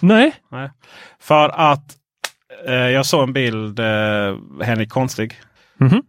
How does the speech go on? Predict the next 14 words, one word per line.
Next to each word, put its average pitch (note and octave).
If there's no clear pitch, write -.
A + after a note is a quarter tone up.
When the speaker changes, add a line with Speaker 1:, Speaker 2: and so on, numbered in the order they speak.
Speaker 2:
Eh, G#2
hade G#2
lagt F#2+
upp F2+
snyggt -
liksom D2+
iPad D2
där C#2+
framme B1
och A1+
sen D#2
så E2
mus E2
och D#2